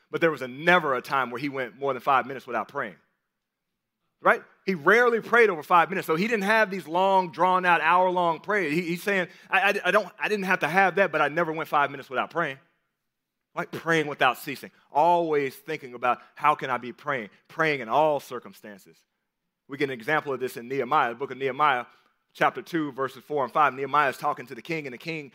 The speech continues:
he, he looks disheveled. He looks distressed, and the king's basically saying, "What's wrong here? What's going on here?"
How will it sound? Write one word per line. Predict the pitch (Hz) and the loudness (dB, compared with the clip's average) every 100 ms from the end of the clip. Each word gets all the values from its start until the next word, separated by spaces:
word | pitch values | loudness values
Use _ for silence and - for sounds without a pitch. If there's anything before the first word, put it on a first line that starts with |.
| _ - | _ -6
he, | 151 | -6
he | 151 147 | -4 -2
looks | 165 - | -2 -2
disheveled. | 139 123 180 151 127 | -10 -2 0 0 -4
He | 139 | -2
looks | 165 - | -2 -2
distressed, | 131 - 180 151 | -12 -2 -2 -2
and | 131 | -10
the | |
king's | 175 170 139 | -10 -10 -6
basically | 127 151 139 | -4 -4 -6
saying, | 165 143 | -8 -4
"What's | 156 160 | -4 -2
wrong | 175 123 | -4 -4
here? | 92 _ _ _ _ _ _ _ | -16 _ _ _ _ _ _ _
What's | 170 175 | -4 0
going | 170 151 | 0 2
on | 170 135 | 0 0
here?" | 107 | -6